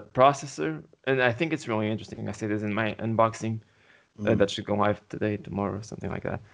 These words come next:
Speaker 1: Um, the, the original Magic Book Pro, I, I was interested in it because it had an H series processor from A M D. It was the Ryzen five forty-six hundred H.
Speaker 2: Right.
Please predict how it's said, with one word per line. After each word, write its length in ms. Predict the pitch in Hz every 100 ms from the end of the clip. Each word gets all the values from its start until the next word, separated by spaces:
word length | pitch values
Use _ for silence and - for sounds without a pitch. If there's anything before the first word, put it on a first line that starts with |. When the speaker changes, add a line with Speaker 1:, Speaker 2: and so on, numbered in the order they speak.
| - _ -
Speaker 1:
Um, 640 | 113 117 117 117 113 110 - _ _ _ _ _ _ _ _ _ _
the, 340 | 120 127 123 110
the 300 | 123 113 110 - 131
original 460 | 127 185 202 180
Magic 300 | 151 139 139
Book 180 | 135 120
Pro, 180 | 139 104
I, 140 | 107 113 -
I 140 | 120
was 200 | 123 127
interested 320 | 160 151 117
in 60 | 107
it 160 | 101 95
because 240 | 110 107
it 60 | 107
had 200 | 107 107
an 160 | 104 -
H 180 | 127 -
series 420 | - 104 95 -
processor 480 | - 104 104 - 98
from 200 | 98 95
A 20 |
M 220 | 98 101
D. 180 | 98 98
It 120 | 92
was 180 | 98 98
the 80 | 98
Ryzen 360 | 104 110 110
five 360 | 110 104 101 98 - _ _ _
forty-six 420 | - 127 117 113
hundred 320 | 123 107 104 - -
H. 160 | 156
Speaker 2:
Right. 100 | 175